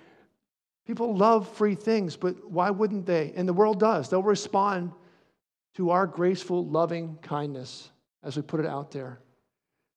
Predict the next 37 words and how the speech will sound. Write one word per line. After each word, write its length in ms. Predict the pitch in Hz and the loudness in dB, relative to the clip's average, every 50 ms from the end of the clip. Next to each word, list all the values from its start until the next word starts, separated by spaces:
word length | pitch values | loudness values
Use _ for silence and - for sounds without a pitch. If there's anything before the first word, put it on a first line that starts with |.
| _ _ _ _ _ _ _ _ _ _ _ _ _ _ _ _ _ _ _ _ _ _ _ _ _ _ _ _ _ _ _ _ _ _ _ _ _ | _ _ _ _ _ _ _ _ _ _ _ _ _ _ _ _ _ _ _ _ _ _ _ _ _ _ _ _ _ _ _ _ _ _ _ _ _
There's 160 | 196 196 185 | 0 0 2
another 300 | 202 196 202 196 202 196 | 2 4 4 4 4 4
aspect 580 | 180 175 170 170 - - 180 165 156 - - - - - | 4 2 2 0 -2 -2 -2 -2 -2 -6 -14 -20 -8 -6
of 160 | 165 147 139 | -6 -6 -4
grace 320 | - 160 170 165 160 160 - | -2 0 0 0 0 -2 -2
that 100 | 170 160 | -2 0
I 20 | |
want 220 | 147 147 156 151 - | 0 -2 -4 -4 -6
you 60 | 165 | -8
to 20 | |
consider 300 | - 165 147 - 165 151 | -8 -8 -8 -6 -6 -6
this 200 | 151 147 - - | -6 -8 -8 -8
morning. 360 | - 151 151 143 135 131 135 131 - _ _ _ _ _ _ _ _ _ _ _ _ _ _ _ _ _ - 208 190 _ _ _ _ _ _ _ _ | -8 -6 -6 -6 -8 -10 -14 -18 -20 _ _ _ _ _ _ _ _ _ _ _ _ _ _ _ _ _ -20 -20 -20 _ _ _ _ _ _ _ _
Applying 520 | 170 156 - - 196 190 190 190 185 170 | -14 -12 -2 0 2 2 2 2 0 -2
grace 380 | 147 156 170 170 175 165 170 - | 0 0 0 0 0 0 -2 -4
in 80 | 175 | -6
our 140 | 160 151 143 | -4 -2 -2
lives. 560 | 139 147 147 147 143 135 147 143 - - - - _ _ _ _ _ _ _ _ _ _ _ _ _ _ _ _ _ _ _ _ _ _ - | -2 -2 -2 -4 -6 -8 -10 -14 -16 -18 -20 -20 _ _ _ _ _ _ _ _ _ _ _ _ _ _ _ _ _ _ _ _ _ _ -6
We're 100 | 175 175 | -6 -2
considering 480 | 175 196 175 - - 196 202 185 165 | 0 0 2 2 2 2 4 2 2
this 180 | 156 160 147 - | 0 -2 -2 -2
so 80 | - | -2
that 100 | 175 160 | -2 -2
we 140 | 156 160 170 | 0 -2 -2
can 120 | - 180 170 | -2 -2 -2
be 60 | 170 | -2
a 60 | 156 | -2
part 260 | 160 - 156 160 156 | 0 0 0 0 0
of 140 | 147 135 - | 0 -4 -4
God's 340 | - 160 151 147 151 143 - | -2 0 0 0 -2 -4 -6
shaping 380 | - - 180 160 156 156 151 | -4 -2 -2 -2 -2 -4 -6
the 100 | 139 139 | -6 -4
world 440 | 135 143 151 151 143 139 135 127 117 | -4 -2 -2 -4 -4 -6 -8 -12 -10
for 100 | - 156 | -6 -6
his 160 | 139 143 127 | -4 -4 -6
goodness, 480 | 131 - 147 143 131 131 135 - - - | -4 -6 -6 -6 -6 -10 -14 -16 -18 -12
right? 260 | - 147 147 156 170 | -4 -2 -2 -2 -2